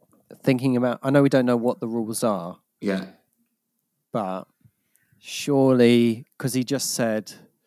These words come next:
Speaker 1: "Oh, she's not my daughter, she's someone else's."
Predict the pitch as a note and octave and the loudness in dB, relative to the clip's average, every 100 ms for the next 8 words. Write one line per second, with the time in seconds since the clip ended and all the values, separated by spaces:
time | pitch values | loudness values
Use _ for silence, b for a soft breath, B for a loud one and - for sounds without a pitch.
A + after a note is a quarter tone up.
0 | _ _ _ - - G#2+ G2+ - - - | _ _ _ -10 -4 -2 -2 -6 -10 -6
1 | A#2 A#2 A#2+ - A#2+ G#2+ - A#2 G#2 - | -8 -6 -6 -6 -6 -6 -4 -4 -4 -6
2 | G2+ F#2 G#2+ - A2 G2+ G2+ G#2 - G2+ | -8 -8 -10 -6 -6 -4 -4 -6 -8 -12
3 | G2 | -14